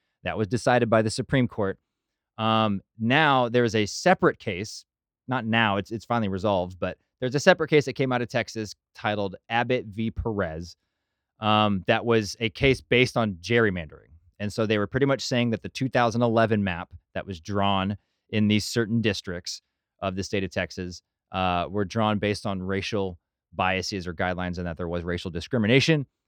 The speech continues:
based on the way that they drew those districts. Um, they took it to court. It's a, I'm not gonna go through the entire thing. It actually is a very,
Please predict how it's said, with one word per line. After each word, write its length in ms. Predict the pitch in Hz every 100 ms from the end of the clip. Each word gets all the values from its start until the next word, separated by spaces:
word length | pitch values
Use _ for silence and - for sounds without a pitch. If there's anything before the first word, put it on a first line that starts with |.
| -
based 200 | 110 107
on 80 | 110
the 80 | 101
way 100 | 98
that 80 |
they 100 | 85
drew 240 | 87 123 127
those 180 | 123 101
districts. 540 | 127 - 131 - - _ _ _ _
Um, 560 | 104 104 104 101 95 90 - _ _ _ _
they 100 | 113
took 280 | 110 180 180
it 260 | 185 165 -
to 120 | -
court. 340 | - 175 170 139
It's 140 | -
a, 60 | 202
I'm 200 | 143 147
not 140 | 175
gonna 140 | 165
go 180 | 131 139
through 200 | - 139
the 120 | 123
entire 400 | 117 - 127 123
thing. 220 | 110 117 113
It 80 |
actually 260 | 123 127 117
is 60 | 104
a 40 |
very, 240 | 98 117